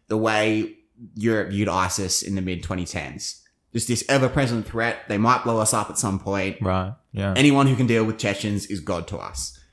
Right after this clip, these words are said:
Speaker 1: So there was a situation where Putin actually failed with the Chechens. So in a,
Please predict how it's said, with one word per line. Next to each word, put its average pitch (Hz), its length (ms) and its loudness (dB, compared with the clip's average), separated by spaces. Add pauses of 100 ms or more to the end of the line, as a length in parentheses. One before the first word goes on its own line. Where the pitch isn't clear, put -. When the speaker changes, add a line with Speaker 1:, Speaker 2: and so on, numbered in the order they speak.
(180)
Speaker 1:
So 131 120 0 (260)
there 127 100 0
was 117 100 -2
a - 40 -4
situation 135 500 2
where 110 100 0
Putin 143 280 2
actually 113 300 -2
failed 98 420 -2
with 85 120 -6
the 117 40 -4
Chechens. 160 640 -2 (280)
So 117 360 0 (1000)
in 131 80 4
a, 127 40 4